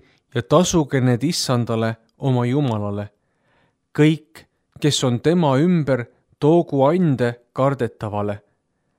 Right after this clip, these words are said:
Tema kärbib vürstide vaimu, tema on kardetav ilmamaa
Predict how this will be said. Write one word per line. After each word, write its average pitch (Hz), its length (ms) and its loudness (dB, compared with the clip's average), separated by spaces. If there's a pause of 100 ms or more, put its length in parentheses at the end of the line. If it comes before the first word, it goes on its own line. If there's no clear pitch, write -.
(220)
Tema 170 340 4
kärbib 165 600 -4 (240)
vürstide 127 680 0
vaimu, 135 520 2 (560)
tema 170 440 4 (240)
on 120 200 0
kardetav 131 800 0 (360)
ilmamaa 120 680 2